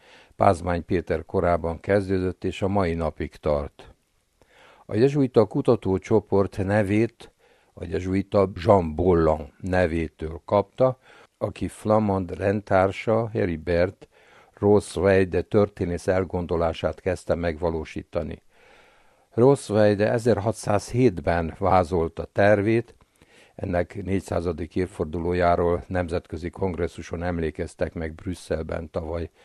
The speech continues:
októberben. Tizennyolc fólió kötetre tervezte azt a sorozatot, amelyben a szentek legrégibb dokumentumainak felkutatásával,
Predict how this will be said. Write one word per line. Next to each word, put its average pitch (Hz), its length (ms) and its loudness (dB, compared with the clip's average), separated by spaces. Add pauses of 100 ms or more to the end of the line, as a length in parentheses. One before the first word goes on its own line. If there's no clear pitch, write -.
(360)
októberben. 82 960 -2 (640)
Tizennyolc 120 680 6
fólió 95 540 6
kötetre 90 520 0
tervezte 92 600 0
azt - 220 -4
a 87 40 -10
sorozatot, 101 680 -2
amelyben 90 600 -4
a 82 80 -8
szentek 98 560 -4
legrégibb 90 960 -2
dokumentumainak 87 1120 -6
felkutatásával, 90 1500 -4